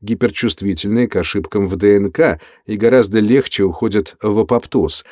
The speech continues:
запрограммированную клеточную смерть. Это что-то вроде естественного защитного механизма против беременности, которая могла бы привести к деформированному потомству, предрасположенность к естественному аборту.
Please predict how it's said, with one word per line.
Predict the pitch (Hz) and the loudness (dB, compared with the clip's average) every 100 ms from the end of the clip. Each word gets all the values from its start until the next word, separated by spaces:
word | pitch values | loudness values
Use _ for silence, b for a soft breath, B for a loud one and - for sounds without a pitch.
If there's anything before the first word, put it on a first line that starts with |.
| b b | b b
запрограммированную | 92 95 101 101 104 117 110 101 98 98 92 | -6 -2 -2 0 2 2 2 2 4 2 2
клеточную | 107 95 85 - 92 | 0 0 -2 -8 -8
смерть. | 87 104 87 - - - _ _ _ b b | -6 -6 -6 -8 -20 -20 _ _ _ b b
Это | 165 185 | -2 -2
что-то | - 151 | 0 0
вроде | 127 135 113 113 | 4 4 4 4
естественного | 120 - 151 147 - 117 110 | 2 2 0 0 0 2 2
защитного | 98 104 - 113 - 104 | 2 0 0 -6 -4 -2
механизма | 104 113 123 127 117 87 82 | 0 0 2 4 2 0 -4
против | 76 90 85 82 | -6 -8 -6 -6
беременности, | 82 113 101 71 71 - 85 | -2 0 0 -4 -12 -10 -10
которая | 82 87 104 101 | -8 -2 2 2
могла | 104 101 104 | 2 0 0
бы | 98 | 0
привести | 101 104 104 - 110 | -2 -2 -2 -2 -4
к | |
деформированному | 95 101 104 101 113 107 98 98 98 101 | -2 -2 0 2 2 2 2 2 2 2
потомству, | - 104 - 82 69 - 73 - b b b _ | 0 -4 -4 -6 -8 -14 -18 -20 b b b _
предрасположенность | 107 107 107 95 110 120 120 98 98 - | -10 -6 -6 -2 2 4 4 2 -2 -4
к | - | -6
естественному | 107 - - 120 - 92 95 | -4 -2 0 0 -2 -2 0
аборту. | 104 95 73 - - | -2 -2 -8 -10 -20